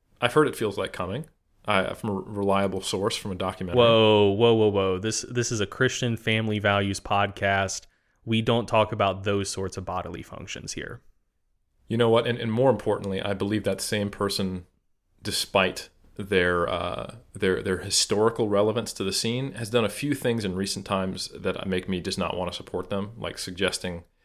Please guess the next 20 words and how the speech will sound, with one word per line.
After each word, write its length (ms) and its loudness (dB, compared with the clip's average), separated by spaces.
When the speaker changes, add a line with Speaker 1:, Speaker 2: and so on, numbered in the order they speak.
Speaker 1:
that 80 -8
maybe 180 -4
freedom 400 0
isn't 220 -4
the 100 -6
end-all, 240 0
be-all. 380 2
And 100 2
also, 220 4
I 20 6
believe 220 0
they 100 4
actually 240 0
smoke 320 -4
weed 100 4
on 140 -2
camera. 400 -4
So 160 0
I've 160 6
gotta, 320 8